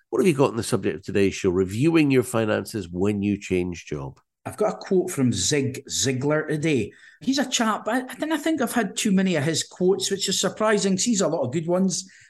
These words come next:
Speaker 2: out there. But the, the quote of the week this week, "Making a big life change is pretty scary, but you know what's even scarier? Regret."
Speaker 1: Yeah.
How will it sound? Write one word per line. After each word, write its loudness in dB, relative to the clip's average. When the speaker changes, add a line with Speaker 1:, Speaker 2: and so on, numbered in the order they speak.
Speaker 2:
out 0
there. 2
But -2
the, 0
the -4
quote -2
of -2
the 0
week -4
this -2
week, -2
"Making 0
a -4
big 2
life 0
change 0
is -8
pretty -4
scary, 0
but -4
you 2
know 4
what's 0
even 2
scarier? 0
Regret." -4
Speaker 1:
Yeah. 0